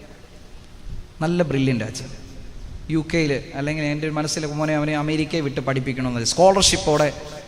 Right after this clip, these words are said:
പഠിപ്പിക്കണമെന്നാ. നല്ല, നല്ല വിളയാ അച്ഛൻ, നല്ല വിളയാ. ഇളയ മോനോ ഒരു കളയാ അച്ഛൻ. കുറേ പ്രാവുണ്ട്,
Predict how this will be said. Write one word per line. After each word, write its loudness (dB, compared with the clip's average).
പഠിപ്പിക്കണമെന്നാ. 0
നല്ല, 4
നല്ല 2
വിളയാ 2
അച്ഛൻ, -6
നല്ല 2
വിളയാ. -2
ഇളയ 4
മോനോ 0
ഒരു 2
കളയാ 0
അച്ഛൻ. -10
കുറേ 8
പ്രാവുണ്ട്, 6